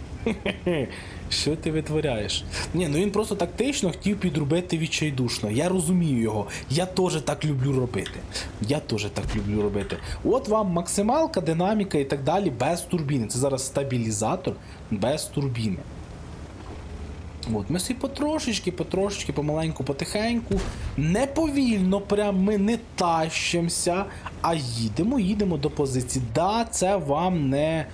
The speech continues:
Ну, хто в нас швидкий є на восьмому рівні, е, серед В Т? А так просто, блін, і навіть не згадаєш.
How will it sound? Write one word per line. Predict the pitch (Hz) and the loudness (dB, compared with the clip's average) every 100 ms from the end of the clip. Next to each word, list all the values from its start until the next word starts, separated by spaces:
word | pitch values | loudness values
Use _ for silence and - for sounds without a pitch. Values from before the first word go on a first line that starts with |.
| - - - | -12 -14 -4
Ну, | 147 | -4
хто | - 196 | 0 0
в | |
нас | 180 143 | 2 0
швидкий | - 135 - 185 | 0 0 0 0
є | 170 135 160 | 2 0 2
на | 131 | 2
восьмому | 120 143 - 135 123 120 | 2 0 0 0 2 2
рівні, | 127 151 143 120 - - - 113 | 0 0 0 -2 -6 -16 -8 -2
е, | 113 113 | 0 0
серед | - 135 131 123 | 0 0 0 -2
В | 110 110 127 - - | -2 -2 -2 -4 -4
Т? | 113 87 - - - | -2 -2 -8 -10 -6
А | |
так | 135 | -6
просто, | - 175 - | -2 -2 -2
блін, | 156 165 160 | -2 0 0
і | |
навіть | 151 151 151 | 0 0 -2
не | 147 | -2
згадаєш. | 139 139 113 92 - | 0 0 -2 -4 -6